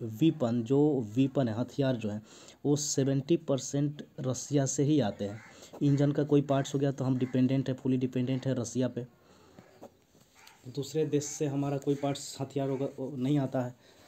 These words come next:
तो हमें यहाँ पे रसिया का साथ कभी नहीं छोड़ना चाहिए, ये तो छूटेगा भी नहीं, ऐसा नहीं हो सकता कि हम खुलकर चले जाएं। तो खुलकर को तो आलोचना इंडिया कभी नहीं कर सकता रसिया का।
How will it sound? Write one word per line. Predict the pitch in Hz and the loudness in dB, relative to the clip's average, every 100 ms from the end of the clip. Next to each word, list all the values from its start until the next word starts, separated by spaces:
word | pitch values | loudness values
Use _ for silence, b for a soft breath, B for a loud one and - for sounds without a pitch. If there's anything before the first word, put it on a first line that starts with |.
| b b b - _ _ _ _ _ _ _ _ - - | b b b -20 _ _ _ _ _ _ _ _ -20 -2
तो | 160 170 170 - | 4 4 2 -4
हमें | 143 139 156 180 | -2 0 4 4
यहाँ | 175 143 139 143 | 4 2 0 4
पे | 160 170 - | 6 6 0
रसिया | 156 139 - 160 | -4 -2 2 0
का | 151 147 | 2 0
साथ | - 143 147 - | 0 -4 -4 -4
कभी | 135 143 | 0 2
नहीं | 131 | 2
छोड़ना | 127 127 127 | 0 0 0
चाहिए, | 123 135 156 | 0 0 0
ये | |
तो | 147 151 147 | 0 -2 -2
छूटेगा | - 131 135 120 | -4 -2 0 -2
भी | 117 | -2
नहीं, | 131 156 | 0 0
ऐसा | 120 120 | 0 -2
नहीं | 113 | -4
हो | 104 | -6
सकता | 98 101 110 | -8 -12 -12
कि | 107 104 | -12 -14
हम | 101 95 _ _ | -14 -18 _ _
खुलकर | 120 113 113 | -16 -14 -12
चले | 110 104 | -12 -14
जाएं। | 139 b b b | -16 b b b
तो | 131 | -12
खुलकर | - 160 147 160 | -2 0 2 0
को | 147 | 0
तो | 147 170 | 2 2
आलोचना | 139 151 147 151 | 2 0 2 0
इंडिया | 143 135 139 | 2 2 2
कभी | 127 120 | 0 -2
नहीं | 113 | -4
कर | 107 113 | -4 -6
सकता | 110 120 | -8 -6
रसिया | 113 - 117 | -8 -6 -8
का। | 113 | -8